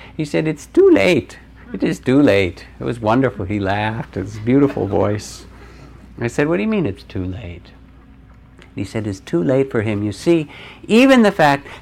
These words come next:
that he walked up the second floor stairs in my apartment in Katewadi in Bombay, and he came and he asked one question about consciousness means that that place in him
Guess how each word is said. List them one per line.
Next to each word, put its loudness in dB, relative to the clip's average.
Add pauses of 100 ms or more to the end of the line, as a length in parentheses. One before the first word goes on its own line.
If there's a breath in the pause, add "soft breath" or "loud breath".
that 4
he 8
walked 6
up -2
the -2
second 0
floor 0
stairs -2
in 0
my -2
apartment -2
in -4
Katewadi -2
in -2
Bombay, -4 (340 loud breath)
and -4
he 0
came 0
and 0
he 0
asked 0
one -2
question -6
about -6
consciousness -10 (380 loud breath)
means 0 (640 loud breath)
that -4
that -6
place -6
in -6
him -8